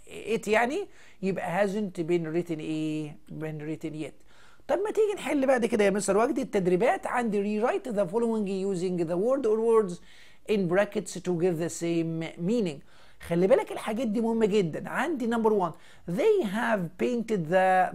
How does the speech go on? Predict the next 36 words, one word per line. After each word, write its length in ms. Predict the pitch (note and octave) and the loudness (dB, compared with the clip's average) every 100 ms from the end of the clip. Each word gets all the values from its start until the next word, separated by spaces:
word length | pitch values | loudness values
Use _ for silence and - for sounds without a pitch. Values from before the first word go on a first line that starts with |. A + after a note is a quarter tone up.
| E3 | 0
building 460 | G#3+ G3 F#3+ G3 F3+ | 0 2 0 0 -2
again. 300 | F#3 G#3 E3+ C3 - - - - - - - D3 | -2 -2 -2 -6 -16 -20 -20 -20 -20 -20 -16 -2
They 160 | F#3+ F#3+ | 0 0
have 240 | D#3+ D#3 - | -2 -2 -2
pa-، 200 | F3 F#3 F3 - | 0 0 -2 0
painted 440 | G3+ A#3 B3 B3+ | 0 0 -4 -4
the 80 | F#3+ | -2
building 320 | E3+ G3 F#3+ | 0 0 0
again. 240 | F3+ D#3 D3 - | 0 -2 -6 -8
طبعًا 280 | - G#4 G4 | -4 -2 -2
أنا 100 | E4+ | -2
عايز 200 | C4 B3 | 0 2
أقول 120 | A3+ | 2
لك 140 | A3+ A3 | 0 0
رقمهم، 440 | A3 G#3+ F3+ E3+ | 0 2 2 0
أدي 240 | G#3+ G#3 F3 | -2 0 2
they، 320 | A3+ F#4 E4+ - - - | 2 2 -2 -8 -18 -6
وبعد 260 | E3 F3 | 0 2
كده 360 | F3 F#3 E3 E3 | 2 2 2 0
have 200 | D3 G#3 | -2 -4
painted، 340 | B3 E4+ G4+ | -4 -2 -2
وبعد 260 | F4 C4+ G3+ | -2 -2 -2
كده 320 | F#3+ F3 E3 | -2 -2 -2
the 40 | E3+ | 2
building 400 | A#3+ E4+ G4+ E4+ | 2 2 0 0
again. 300 | G#3+ F#3+ E3 - - - - | 0 0 -2 -4 -20 -20 -8
خلي 280 | - F4 | 0 0
بالك، 440 | E4 A#3+ G#3 G3+ - | 4 2 2 -4 -4
طالما 260 | C4 D#4+ D4 | 0 2 2
عندي 240 | C4+ A3 | 0 0
been، 300 | G#3 F4+ F4+ | 0 -2 -4
يبقى 260 | A#3 F#3+ G3+ | -4 -2 -2
أنا 260 | G3+ F3+ | -2 -4
أدي 160 | F3+ E3 | -4 -2
number 260 | E3+ E3 E3 | -2 -2 -2
one، 360 | G3 D4 F#4+ | -2 -2 -4